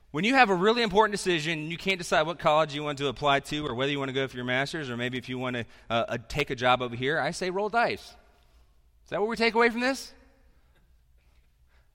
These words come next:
No, I'm not putting that on the table. I think what the disciples are demonstrating is there are many things in our life that we come to a decision point where the options are not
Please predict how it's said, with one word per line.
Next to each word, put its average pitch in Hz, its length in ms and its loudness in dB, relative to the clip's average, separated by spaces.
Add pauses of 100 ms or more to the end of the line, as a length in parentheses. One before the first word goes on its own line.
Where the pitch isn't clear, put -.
(220)
No, - 80 -20
I'm 90 60 -18
not 92 160 -10
putting 104 220 -4
that 87 300 -8
on 87 100 -18
the - 40 -20
table. 73 340 -16 (1800)
I - 80 -6
think 196 160 -2
what 185 140 -4 (880)
the 135 60 -8
disciples 131 400 0
are 107 40 -8
demonstrating 113 540 -4
is 98 120 -10
there 143 200 -2
are 127 100 -2
many 139 280 -4
things 127 320 -8
in 117 80 -8
our 107 120 -4
life 104 300 -6
that 104 120 -12
we 113 100 -8
come 110 240 -10
to - 100 -12
a 98 60 -10
decision 98 440 -12
point 95 300 -14 (400)
where 107 360 -6 (200)
the 107 140 -10
options 123 500 -6
are 92 140 -12
not 110 340 -6